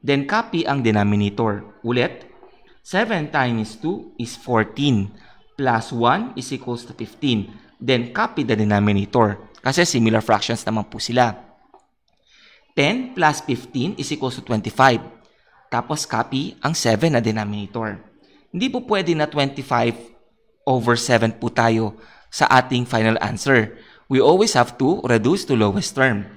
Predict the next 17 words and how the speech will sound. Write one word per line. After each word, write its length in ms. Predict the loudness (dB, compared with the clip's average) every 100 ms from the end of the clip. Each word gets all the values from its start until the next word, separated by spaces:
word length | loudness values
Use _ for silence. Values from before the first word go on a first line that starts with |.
| -20 -20 -12
So, 160 | -4
ang 80 | 0
gagawin 400 | 2 2 2 0
po 80 | 0
natin, 400 | 0 2 -2 -2
tumbang 400 | -2 2 4 2
kanan, 400 | 2 4 4 2
kung 160 | 0 2
naalala 320 | 2 2 0
niyo 80 | -2
pa 80 |
po 160 | -4 -2
yung 80 | -2
lessons 300 | -2 -8 -6
natin. 340 | -6 -8 -16 -20 _ _ _
Tumbang 300 | -2 0 0
kanan, 500 | 0 0 0 -4 -8